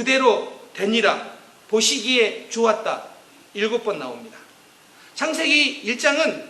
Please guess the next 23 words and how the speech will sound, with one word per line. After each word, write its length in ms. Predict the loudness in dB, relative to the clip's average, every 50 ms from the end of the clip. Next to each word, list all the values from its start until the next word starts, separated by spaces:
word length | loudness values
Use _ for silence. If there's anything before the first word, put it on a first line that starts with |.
| -8 -2
칠을 580 | 0 2 2 2 2 2 2 2 2 2 0 0
강조해서 640 | -2 -2 -2 -2 -2 -2 0 0 0 0 0 -2 -2
이야기합니다. 720 | -2 -2 -2 -2 -2 -2 -6 -8 -10 -10 -10 -10 -10 -10 -14 -18 -20 -20 -20 -20 -20 -20 -12 -8
그리고 200 | -6 0 0 2 4
여러분, 300 | 4 4 4 2 0 0 -2 -8 -12 -10
무엇보다도 680 | -2 8 10 10 10 10 8 8 8 8 8 6 4 2
창조의 800 | 2 0 -2 -2 -4 -6 -4 -2 0 0 0 0 0 -2 -4 -6
주기가 520 | -6 -4 -2 -2 0 2 4 2 2 2
칠 220 | -2 -2 -2 -2 -2
일입니다. 440 | -2 -4 -6 -8 -10 -10 -12 -12 -12 -16 -20 -20 -20 -20 -20 -10 -6
그리고 380 | -6 -6 -2 -2 -2 0 2 2
하나님은 800 | 4 8 8 8 8 8 6 4 4 2 2 -2 -6 -12 -12 -6
이 280 | -2 0 0 0 0 -2
창-, 480 | -4 -2 -2 -2 -2 -2 -4 -8 -8 -4
하나님의 440 | 0 2 4 4 4 4 2 0 0
창조는 400 | 0 -2 0 0 0 0 2 4
바로 500 | 6 6 8 6 6 4 0 -8 -12 -4
이 460 | 0 2 2 2 2 0 -4 -10 -8 -4
칠 200 | -2 0 2 2
일, 160 | 2 2 2
안식일에 1040 | 2 0 2 2 2 2 2 0 0 0 -2 4 6 8 10 10 8 6 2 -4 -6
완성이 460 | -4 -4 -2 0 2 2 2 2 0
됩니다. 380 | 0 -2 -4 -6 -8 -10 -12